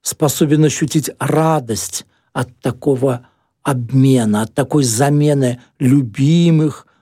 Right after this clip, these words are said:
близких каким-то обществом христиан, то есть людей, молящихся рядом с тобою в храме, с которыми тебя чаще всего ничего не связывает, кроме того, что мы вместе приходим по воскресеньям,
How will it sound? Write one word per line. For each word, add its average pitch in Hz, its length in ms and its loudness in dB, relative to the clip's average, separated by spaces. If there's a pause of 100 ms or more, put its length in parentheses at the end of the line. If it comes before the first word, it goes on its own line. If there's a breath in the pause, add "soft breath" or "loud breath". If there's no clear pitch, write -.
близких 147 1300 0 (840)
каким-то 113 440 -6
обществом 120 760 -4
христиан, 139 720 -2 (240 soft breath)
то 123 80 -4
есть - 180 -8
людей, 117 440 -2 (200 loud breath)
молящихся 123 800 -2
рядом 113 300 -4
с - 100 -8
тобою 110 380 -2
в - 60 -12
храме, 147 500 -2
с - 80 -8
которыми 127 460 -2
тебя 127 360 -4 (220 loud breath)
чаще 151 320 -2
всего 139 420 -2 (220 soft breath)
ничего 202 640 4
не 143 160 0
связывает, 160 600 0
кроме 151 260 0
того, 147 220 2
что - 140 -6
мы 143 120 2
вместе 135 400 -2
приходим 135 460 -2
по 127 100 -2
воскресеньям, 139 600 -2